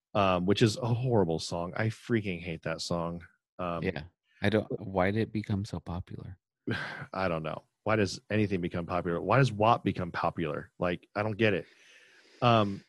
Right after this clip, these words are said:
Speaker 1: so he created these shoes, and they're, um, they're called, like, Satan shoes, and they're so, they were supposedly by Nike, which they weren't, because the Nike
Speaker 2: Yeah,
Speaker 1: swoosh
Speaker 2: it has a Nike swoosh on it.
Speaker 1: the Nike swoosh goes the other direction.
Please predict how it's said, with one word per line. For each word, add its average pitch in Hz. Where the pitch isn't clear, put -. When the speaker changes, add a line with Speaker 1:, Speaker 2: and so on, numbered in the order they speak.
Speaker 1:
so 120
he 151
created 175
these 185
shoes, 90
and 98
they're, 104
um, 90
they're 107
called, 131
like, 127
Satan 113
shoes, 92
and 95
they're 95
so, 101
they 104
were 98
supposedly 160
by 123
Nike, 101
which 95
they 90
weren't, 87
because 104
the 101
Nike 127
Speaker 2:
Yeah, -
Speaker 1:
swoosh 127
Speaker 2:
it -
has 175
a 156
Nike 110
swoosh -
on 71
it. 57
Speaker 1:
the 98
Nike 117
swoosh 113
goes 101
the 101
other 98
direction. 87